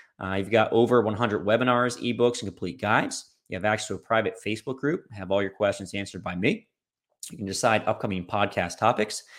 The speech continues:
and it's only one dollar to get started. After that, it's twelve ninety-nine per month afterwards. Super duper cheap, and you can cancel at any time. So if you really wanna support me, this is the way to do it. And if you want to continue your education with me,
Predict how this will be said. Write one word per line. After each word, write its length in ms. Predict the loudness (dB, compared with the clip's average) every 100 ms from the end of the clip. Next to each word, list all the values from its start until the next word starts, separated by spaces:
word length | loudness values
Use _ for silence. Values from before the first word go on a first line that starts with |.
| -20 -20 _
and 100 | -2
it's 100 | -2 0
only 320 | 2 4 2
one 320 | 2 2 4
dollar 460 | 2 2 2 0 -2
to 100 | -8
get 160 | -8 -2
started. 340 | 2 4 2 -6 _ -8
After 200 | -8 0
that, 180 | 4 4
it's 120 | 2
twelve 300 | -2 2 2
ninety-nine 460 | 2 0 -2 -4 -6
per 100 | -6
month 220 | -8 -6 -2
afterwards. 600 | -4 0 -2 -2 -6 _
Super 460 | -14 -4 0 0 0
duper 280 | -2 -4 -6
cheap, 260 | -6 -6
and 60 | -6
you 60 | -10
can 120 | -12
cancel 420 | -8 -8 -6 -8
at 80 | -6
any 200 | -8 -10
time. 440 | -8 -2 -2 -2 -10 _ _
So 240 | -4 2 2
if 100 | 2
you 140 | -2
really 240 | 0 2 2
wanna 220 | 0 -2
support 540 | -4 -4 2 2 2
me, 420 | -2 2 2 0 _ _ _ -2
this 180 | -2
is 80 | -2
the 80 | 0
way 100 | 4
to 100 | 4
do 180 | 6 6
it. 180 | 4 -4
And 80 | -8
if 80 | -4
you 100 | -2
want 220 | 0 -2
to 140 | -4 -6
continue 420 | -6 -4 0 0
your 120 | -2
education 720 | -4 -6 -8 -2 -2 -2 -6 -4
with 180 | -4 -2
me, 360 | -2 -2 -6